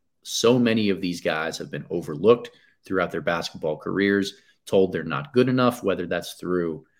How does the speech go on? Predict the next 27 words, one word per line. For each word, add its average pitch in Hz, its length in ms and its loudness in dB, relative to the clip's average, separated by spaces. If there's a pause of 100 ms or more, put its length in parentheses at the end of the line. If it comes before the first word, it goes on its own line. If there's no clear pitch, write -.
(160)
you 101 80 -6
know, 82 140 -6
alternative 90 580 0
pathways 90 520 0
like 78 160 -6
playing 92 380 0
Division 80 360 -6
three, 85 340 -4
Division 78 460 -6
two 78 160 -8
basketball 87 840 0 (240)
before 95 500 2
turning 85 400 -4
pro, 73 400 -2
junior 90 420 0
college 87 540 2
before 87 480 2
getting 82 420 -2
a 90 120 -4
Division 85 440 -4
one 80 220 -10
offer. 76 540 -4 (880)
Those 123 440 8
guys 107 500 6
tend 98 240 0
to 90 160 0
have 87 480 -2